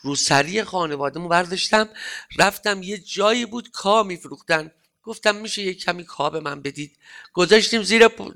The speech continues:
توی این روسری، بستمش، آوردم به عنوان پشتی استفاده کردم. اون طلبه ها بودند و اینطوری خون جگری خوردن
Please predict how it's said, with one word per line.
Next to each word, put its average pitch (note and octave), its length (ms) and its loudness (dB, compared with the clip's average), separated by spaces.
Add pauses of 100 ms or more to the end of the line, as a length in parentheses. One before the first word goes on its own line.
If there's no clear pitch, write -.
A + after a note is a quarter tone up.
(100)
توی F#3+ 200 2
این F3 320 2
روسری، D#3 500 0
بستمش، A3+ 580 -2
آوردم F3+ 200 -6
به E3+ 100 -10
عنوان D#3 240 -6
پشتی - 420 -8
استفاده - 500 -4
کردم. - 440 -8 (1500)
اون G3 220 8
طلبه G#3+ 500 6
ها F#3 200 4
بودند F3 480 0
و E3+ 140 -6 (480)
اینطوری G3 600 4 (220)
خون A#3+ 440 2
جگری G3+ 460 8
خوردن F3+ 640 -2